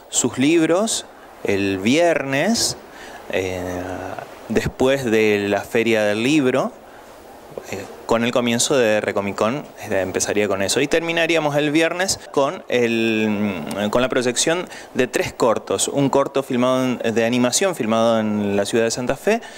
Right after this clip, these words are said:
y dos cortos de realizadores reconquistenses. Uno es Ríos de la Cala-, Ríos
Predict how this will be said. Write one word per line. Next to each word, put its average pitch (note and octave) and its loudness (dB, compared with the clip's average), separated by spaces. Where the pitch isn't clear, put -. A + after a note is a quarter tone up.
y A#2+ 4
dos C3 2
cortos F#3+ 0
de D#3 4
realizadores B2 -2
reconquistenses. G#2 -4
Uno G#2+ 2
es G2+ -2
Ríos A#2 2
de B2 -2
la B2 0
Cala-, C#3 0
Ríos A#2+ 2